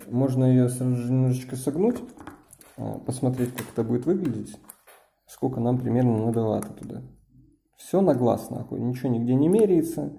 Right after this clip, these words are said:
э, никаких этих, хоть, э, вата и стандартная в стандартных палетах, э, но отмерять, э, что-то там, блядь, сантиметрами, запоминать, это все равно глупо. Э, мы ее так, оп,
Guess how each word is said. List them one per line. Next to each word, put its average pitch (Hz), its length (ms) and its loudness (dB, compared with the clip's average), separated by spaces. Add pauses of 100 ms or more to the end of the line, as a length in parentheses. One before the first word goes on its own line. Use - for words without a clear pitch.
(440)
э, 113 240 -2
никаких 117 440 -2
этих, 120 160 -6
хоть, 127 240 0
э, 117 520 2
вата 120 340 4
и 107 220 0
стандартная 117 760 2
в 104 40 -12
стандартных 110 600 -4
палетах, 160 420 2 (720)
э, - 60 -12 (260)
но 120 520 0 (160)
отмерять, 120 800 -2
э, - 380 -12
что-то - 420 -12
там, 95 180 -2
блядь, 101 220 -2
сантиметрами, 117 720 0
запоминать, 110 720 -2
это 101 160 -12
все - 160 -12
равно 104 180 0
глупо. - 380 -8 (720)
Э, - 360 -10 (380)
мы 113 160 -2
ее 101 140 0
так, 101 160 -6 (120)
оп, 117 180 -6